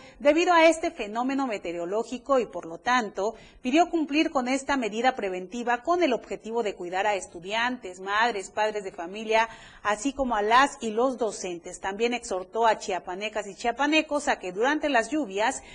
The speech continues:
permanezcan en lugares seguros, eviten cruzar calles con fuertes corrientes de agua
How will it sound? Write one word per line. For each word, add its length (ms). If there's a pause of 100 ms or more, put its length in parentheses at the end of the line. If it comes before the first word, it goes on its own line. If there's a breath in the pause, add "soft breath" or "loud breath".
(160 loud breath)
permanezcan 640
en 80
lugares 360
seguros, 600
eviten 380
cruzar 400
calles 440
con 200
fuertes 340
corrientes 580
de 140
agua 500